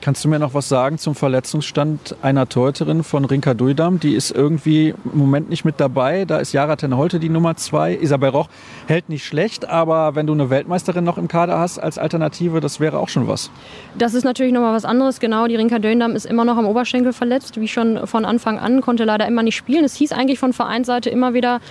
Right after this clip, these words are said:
Speaker 2: ja, sie könnte im Spiel gegen Metzing eventuell wieder angreifen. Das liegt jetzt auch schon ein bisschen weiter zurück, da hat's immer noch nicht gereicht. Anscheinend verschleppt sie da ein bisschen was im Oberschenkel.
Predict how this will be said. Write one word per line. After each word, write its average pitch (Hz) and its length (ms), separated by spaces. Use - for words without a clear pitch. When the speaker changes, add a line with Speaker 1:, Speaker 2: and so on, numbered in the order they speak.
Speaker 2:
ja, 233 340
sie 202 140
könnte 254 280
im 226 100
Spiel - 180
gegen 220 200
Metzing 277 360
eventuell 247 480
wieder 247 180
angreifen. 247 520
Das 202 120
liegt 226 140
jetzt 220 140
auch 220 140
schon 262 120
ein 247 40
bisschen 254 240
weiter 240 260
zurück, 254 300
da 220 100
hat's 214 140
immer 233 180
noch 247 100
nicht 247 220
gereicht. 233 360
Anscheinend 226 460
verschleppt - 400
sie 269 80
da 262 100
ein 262 120
bisschen 277 260
was 269 140
im 269 80
Oberschenkel. 269 640